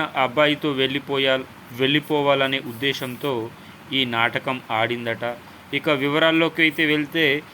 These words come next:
తన రూములో మొత్తం పాము కుముసము పెట్టేసి ఆ అమ్మాయి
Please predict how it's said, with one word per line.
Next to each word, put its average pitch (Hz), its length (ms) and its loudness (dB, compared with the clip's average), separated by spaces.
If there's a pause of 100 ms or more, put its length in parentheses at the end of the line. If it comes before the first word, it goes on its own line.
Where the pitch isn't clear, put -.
(260)
తన 156 280 2
రూములో 180 460 4 (640)
మొత్తం 165 340 0 (1300)
పాము 165 360 6 (100)
కుముసము 175 480 2 (560)
పెట్టేసి 170 580 4 (460)
ఆ - 20 4 (240)
అమ్మాయి 143 380 2